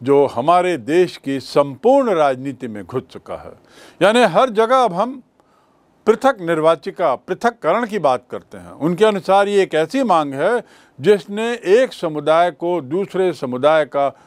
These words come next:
विरोधी बना दिया, एक गुट को दूसरे गुट का विरोधी बना दिया, राष्ट्र को विखंडित कर दिया,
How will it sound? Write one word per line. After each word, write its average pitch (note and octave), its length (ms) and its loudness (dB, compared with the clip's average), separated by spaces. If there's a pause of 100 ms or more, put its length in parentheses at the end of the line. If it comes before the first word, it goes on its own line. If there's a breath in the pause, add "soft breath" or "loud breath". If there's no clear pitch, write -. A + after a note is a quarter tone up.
(180 soft breath)
विरोधी F3+ 380 2
बना F#3 260 0
दिया, F3 360 -4 (520 soft breath)
एक F3+ 320 4
गुट G3 200 0
को F3+ 260 -4
दूसरे D#3+ 400 -4
गुट D3+ 220 -4
का C3+ 280 0
विरोधी F3 440 0
बना E3 240 0
दिया, D3+ 400 -4 (460 soft breath)
राष्ट्र F3+ 440 2
को E3+ 260 2
विखंडित F3 580 0
कर D#3+ 180 0
दिया, C3+ 420 -2